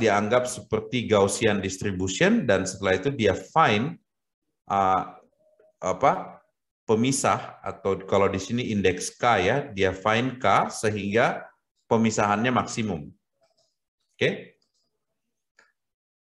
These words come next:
<clears throat> Jadi dia pakai model kayak machine learning untuk memisahkan, eh, apa, eh, dua distribusi tersebut. Ada banyak algoritmanya, ada Fisher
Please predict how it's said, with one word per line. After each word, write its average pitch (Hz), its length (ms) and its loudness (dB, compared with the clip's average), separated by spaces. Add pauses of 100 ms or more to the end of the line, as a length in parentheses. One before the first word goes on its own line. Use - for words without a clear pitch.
(560)
<clears throat> - 440 -4 (1120)
Jadi 110 320 0
dia 120 160 6 (320)
pakai 120 240 2
model 120 480 4
kayak 107 240 2
machine 107 320 -4
learning 143 560 2 (560)
untuk 113 400 -2
memisahkan, 113 1120 0 (240)
eh, 90 600 0 (120)
apa, - 480 -4
eh, 98 240 0
dua 110 160 6
distribusi 104 640 -2
tersebut. 110 560 0 (640)
Ada 95 160 2
banyak 101 320 2
algoritmanya, 104 880 2
ada 98 240 0
Fisher 110 480 0